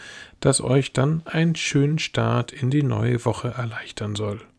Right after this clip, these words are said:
Man kann uns abonnieren und auch ältere Folgen nachhören.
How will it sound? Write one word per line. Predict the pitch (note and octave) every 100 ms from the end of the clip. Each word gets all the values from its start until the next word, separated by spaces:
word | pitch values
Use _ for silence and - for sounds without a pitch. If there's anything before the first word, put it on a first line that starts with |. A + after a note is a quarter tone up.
| _ _ _ _ - - - - -
Man | D#3
kann | - E3
uns | D#3 C#3
abonnieren | B2 A2+ A2 B2+ D3+ D#3+ D#3+
und | D#3 B2 A#2
auch | A2+ G2+
ältere | - - A2 C3 B2
Folgen | - B2 A#2 C#3+ B2+
nachhören. | G2+ G2+ - - G2+ G#2 G2+